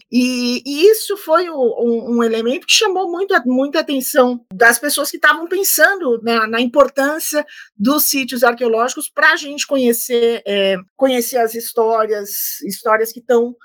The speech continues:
é, não, não, não são conhecidas ainda, né? Isso considerando que é, é, é algo do tipo, um, um sítio arqueológico é como se fosse, a gente pode fazer uma comparação, né?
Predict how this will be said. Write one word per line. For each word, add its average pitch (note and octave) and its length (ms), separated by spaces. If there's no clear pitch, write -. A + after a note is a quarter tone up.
é, F#3+ 400
não, G3+ 300
não, G3+ 220
não G#3 180
são C4 240
conhecidas G#3 640
ainda, F3 440
né? F#3 180
Isso C4+ 240
considerando F4+ 640
que F4+ 120
é, C#4 280
é, - 20
é B3 340
algo B3 220
do C#4 120
tipo, C4 340
um, A#3 240
um A#3+ 40
sítio C#4 300
arqueológico C4 500
é C4+ 40
como C#4+ 160
se C#4 140
fosse, C4 340
a B3+ 60
gente A3+ 180
pode A3+ 220
fazer A3+ 260
uma A3 160
comparação, A3 680
né? A#3 140